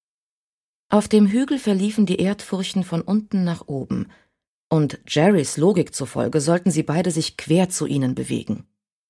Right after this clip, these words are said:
Er meinte, sie hätten Glück, dass erst vor kurzem gepflügt worden war. Butterworth war spät dran mit seiner Maisaussaat,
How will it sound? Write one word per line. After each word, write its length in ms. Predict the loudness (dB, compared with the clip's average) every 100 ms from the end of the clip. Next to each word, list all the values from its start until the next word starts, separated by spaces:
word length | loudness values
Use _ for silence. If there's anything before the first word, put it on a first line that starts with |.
| _ _ _ _ _ _ _ _ 2
Er 80 | 6
meinte, 240 | 6 6
sie 160 | 4 4
hätten 220 | 4 2
Glück, 260 | 2 0 0
dass 160 | -2
erst 200 | 0 -2
vor 100 | -4
kurzem 320 | -2 -2 0
gepflügt 420 | -2 -2 -8 -8 -6
worden 260 | -4 -4
war. 220 | -8 -12 _ _ _ _ _ _ _ _ _ _ _
Butterworth 720 | 2 2 4 2 6 4 4
war 100 | -2
spät 340 | -4 0 -2 -2
dran 240 | -2 2 2
mit 120 | 2
seiner 220 | 0 0
Maisaussaat, 920 | 0 0 -2 -4 -4 -4 -6 -6 -10